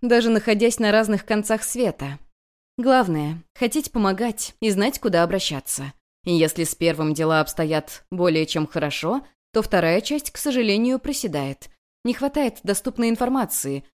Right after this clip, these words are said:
но и это мы тоже преодолели. Ясмина продолжала. Так Ирина из Москвы долгое время играла в одном из столичных театров.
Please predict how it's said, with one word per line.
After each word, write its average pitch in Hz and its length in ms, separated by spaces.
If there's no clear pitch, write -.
но 185 160
и 170 120
это 202 200
мы 247 100
тоже 170 280
преодолели. 165 720
Ясмина 170 400
продолжала. 180 640
Так 196 240
Ирина 247 260
из 214 160
Москвы 185 460
долгое 240 420
время 240 360
играла 214 320
в 214 80
одном 208 280
из 247 80
столичных 185 580
театров. 147 600